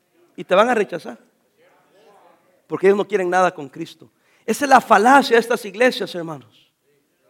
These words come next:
Liberales, modernistas. Tenemos conocimiento de Dios. Y nuestro Dios es un Dios santo.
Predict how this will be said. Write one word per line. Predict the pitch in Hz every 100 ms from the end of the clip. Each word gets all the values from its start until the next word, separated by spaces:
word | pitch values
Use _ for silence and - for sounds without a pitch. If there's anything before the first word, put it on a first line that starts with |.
| _ _ _ _ _ _
Liberales, | - 165 156 226 214
modernistas. | 185 170 151 175 214 - - _ _ _ _ _ _ _ _ _ _ _ _ _ _ _ _ _ _ _ _ _ -
Tenemos | 277 320 -
conocimiento | 311 269 - 233 302 320 277
de | 226
Dios. | 226 277 - - - - - _ - - - _ - - - - _ _ _ _ _
Y | 214
nuestro | 226 226
Dios | 226 277
es | 294
un |
Dios | 254 269
santo. | - 311 302 277 247 185 -